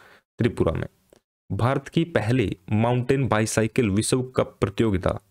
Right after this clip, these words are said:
की मेजबानी किसने की? तो ये की थी लेह ने।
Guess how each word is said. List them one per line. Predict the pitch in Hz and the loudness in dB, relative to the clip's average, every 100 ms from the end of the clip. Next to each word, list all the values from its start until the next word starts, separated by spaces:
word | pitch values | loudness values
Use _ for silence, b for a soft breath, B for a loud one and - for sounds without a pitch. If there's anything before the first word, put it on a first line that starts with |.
| B B B - | B B B -2
की | 131 | 0
मेजबानी | 117 101 98 101 120 | 2 0 0 0 0
किसने | 123 127 95 | -2 0 0
की? | 90 | 0
तो | 104 - - | -4 -6 -2
ये | 104 | 0
की | 107 98 | 2 0
थी | 95 127 170 - _ | 0 -2 -4 -6 _
लेह | 101 98 92 | 0 2 0
ने। | 98 | -2